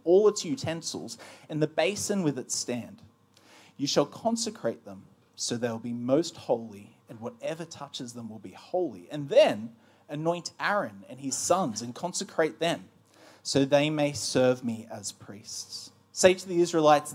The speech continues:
"This is to be my sacred anointing oil for the generations to come.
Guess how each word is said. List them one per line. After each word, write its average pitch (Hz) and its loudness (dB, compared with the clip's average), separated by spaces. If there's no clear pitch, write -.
"This - -2
is - -6
to 165 -6
be 139 0
my 123 -2
sacred 180 -2
anointing 143 -10
oil 110 -10
for - -14
the 117 -10
generations 123 -10
to - -16
come. 110 -14